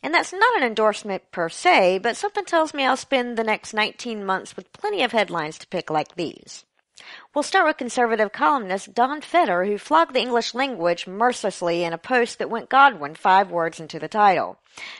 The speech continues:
Top ten reasons why Hitlery will never be president. And wouldn't you know that among his post-alphabet soup defecation was the fact that she's just not pretty enough. And rather than pour all of the derision and scorn upon him that he so richly deserves,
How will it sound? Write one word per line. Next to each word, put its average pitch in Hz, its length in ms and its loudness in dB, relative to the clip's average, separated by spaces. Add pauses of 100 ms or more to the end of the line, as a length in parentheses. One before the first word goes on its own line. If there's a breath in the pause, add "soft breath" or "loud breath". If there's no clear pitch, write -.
(120)
Top - 260 4
ten 330 260 -6
reasons 220 500 -4
why 190 240 4
Hitlery 311 840 0
will 175 160 -4
never 185 340 -2
be 202 160 -8
president. - 680 -8 (580 loud breath)
And 330 200 -4
wouldn't 320 220 -2
you 262 60 -2
know 226 160 4
that 208 140 4
among 226 340 2
his 233 200 -2
post-alphabet 208 760 0
soup - 280 -8
defecation 208 680 -4
was 180 180 -4
the 185 80 -6
fact 202 340 4
that 156 140 -4
she's 262 240 -8
just 220 340 -4
not 175 320 -4
pretty 135 360 -8
enough. - 440 -16 (760 loud breath)
And 269 120 -4
rather 370 220 6
than 262 140 -6
pour 247 340 6
all 214 160 8
of 190 100 0
the 196 60 -4
derision 190 560 -2
and 190 100 -8
scorn 185 360 -4
upon 180 340 2
him 180 160 -4
that 170 100 -4
he 190 100 -6
so 185 180 -6
richly 170 440 -6
deserves, 160 640 -4